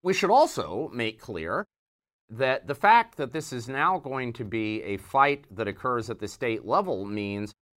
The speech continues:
that state conferences of Catholic bishops are going to be very important players in abortion politics in America. And that's true both in red states and blue states. In red states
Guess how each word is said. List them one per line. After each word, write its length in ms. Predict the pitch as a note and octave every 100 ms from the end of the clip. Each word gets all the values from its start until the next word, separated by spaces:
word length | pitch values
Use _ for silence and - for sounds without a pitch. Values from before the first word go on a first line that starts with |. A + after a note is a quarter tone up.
| _ _
that 180 | C#3 C#3+
state 640 | - - - G3 A#3 - -
conferences 800 | - G3+ G#3 F3+ D3+ - C3 A#2+
of 160 | G#2+
Catholic 480 | - D#3 D3+ A2 -
bishops 480 | F#3 G#3+ - D#2+ -
are 120 | G#2
going 240 | G#2 B2 A#2+
to 80 |
be 320 | A2 A#2 A2+ A2
very 560 | G2 B2 E3+ F#3+ D#3
important 600 | A#2 A#2+ D3 C#3+ A#2 G#2+
players 500 | - A#2 G3+ D#2 - - _ _ _ _ _ _ _
in 140 | A2+ G#2
abortion 520 | F2+ G2 F#2+ G2 E2+
politics 600 | G#2 F#2 E2+ - E2 -
in 80 | F2+
America. 500 | E2+ F2 F#2+ C#3 -
And 140 | D3
that's 240 | G3 C4+ -
true 240 | - F#3+
both 380 | A#2+ D3 F#3+ E3
in 180 | D3 B2+
red 220 | C3 B2
states 400 | - C3+ B2+ C#3
and 120 | C3
blue 220 | D#3 A3
states. 460 | A#3 - F#2+ E2+ -
In 200 | A#2 A2
red 200 | D3+ F#3
states 420 | - G2+ A2 C#3